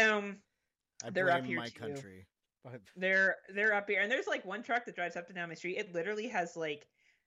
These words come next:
Speaker 1: so many Canadian flags on it that came this year, and I wasn't sure who was, like,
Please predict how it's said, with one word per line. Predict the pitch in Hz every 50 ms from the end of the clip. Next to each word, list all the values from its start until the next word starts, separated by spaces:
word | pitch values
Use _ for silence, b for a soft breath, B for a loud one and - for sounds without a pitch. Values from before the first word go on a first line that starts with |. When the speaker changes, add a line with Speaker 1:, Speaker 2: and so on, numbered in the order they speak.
| b _
Speaker 1:
so | - - - - 233 220 220
many | 226 240 240 240 240
Canadian | - - 196 190 185 185 185 185 180 180
flags | 185 - 170 156 156 160 190 190
on | 175 180
it | 196 208
that | 196 160 151 147 _ _ _ _ _ _ _ _ _ _ _ _ _ _ _ _ _ -
came | 220 214 202 226 220 220
this | 220 220 220 -
year, | 233 240 254 240 -
and | 185 185
I | 180 180 180
wasn't | 180 196 202 202 - 226 214 208
sure | - - 214 202 185 180
who | 180 - 202 196
was, | 185 185 180 175 - 190
like, | 170 160 160 156 b